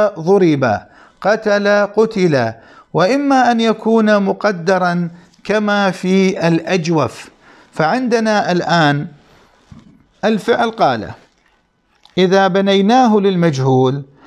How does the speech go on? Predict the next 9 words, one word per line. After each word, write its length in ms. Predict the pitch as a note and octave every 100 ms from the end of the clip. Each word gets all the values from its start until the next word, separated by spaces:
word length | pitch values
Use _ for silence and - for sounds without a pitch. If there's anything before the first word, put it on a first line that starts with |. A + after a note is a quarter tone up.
| - -
نحن 560 | E3+ B3+ B3+ G#3 G#3 G3
نستعمل 800 | F#3+ - A#3 A#3+ G#3+ A3 A3+ A3
قيل، 600 | A3+ G#3+ G#3+ F#3+ D3 C#3
نقول 320 | D3+ G#3 A3
قيل. 380 | A3+ A#3+ D#3 F#2+ - _ _ - - _ _ _
طيب، 340 | D3 E3 F3 - -
قيل 440 | B3+ B3+ A3 G#3+ G#3+ - _ _ _ _ _ _
مبني 300 | C#3 D3+ F#3
للمجهول، 640 | G#3 G#3+ G#3+ F#3 C4 B3